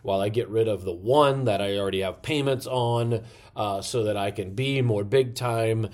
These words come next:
The emasculated man makes poor decisions in an effort to feel more masculine.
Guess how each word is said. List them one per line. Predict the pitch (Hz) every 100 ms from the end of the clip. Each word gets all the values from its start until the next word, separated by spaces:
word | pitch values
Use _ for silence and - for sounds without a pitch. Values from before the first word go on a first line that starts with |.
| -
The | 110
emasculated | 107 107 135 143 - 113 107 101 95
man | 113 123 123
makes | 110 101 -
poor | - - 147 156 151
decisions | 123 120 - 175 131 104 107 -
in | 120
an | 113 151
effort | 147 - 104 -
to | 107
feel | - 151 120 101 104 - - -
more | - 120 110
masculine. | 113 123 135 - 156 151 185 196